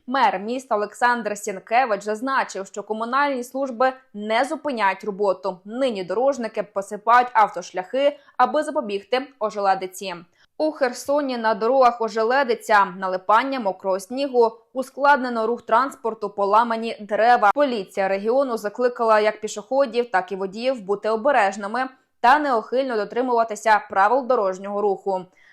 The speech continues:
На Полтавщині запровадили аварійні відключення світла через сніг та вітер, повідомили в місцевій ова.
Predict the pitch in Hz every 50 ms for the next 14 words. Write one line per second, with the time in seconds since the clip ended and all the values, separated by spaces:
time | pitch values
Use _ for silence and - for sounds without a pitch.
0 | _ _ 240 233 226 233 240 233 233 - 254 269 233 - - 208 214 202 196 208
1 | 202 - 220 214 233 233 240 208 226 226 233 - 226 220 208 214 233 240 233 220
2 | 214 - 226 240 240 240 - 240 220 220 214 - - - - 226 254 277 277 277
3 | 247 208 196 196 - 208 202 196 196 - - - - 214 208 214 240 240 - -
4 | 202 190 214 247 262 - 226 208 202 - _ _ _ _ _ 285 285 285 247 214
5 | 208 214 226 240 262 277 269 277 285 285 - - 214 202 196 202 - - 233 254
6 | 240 226 202 185 175 175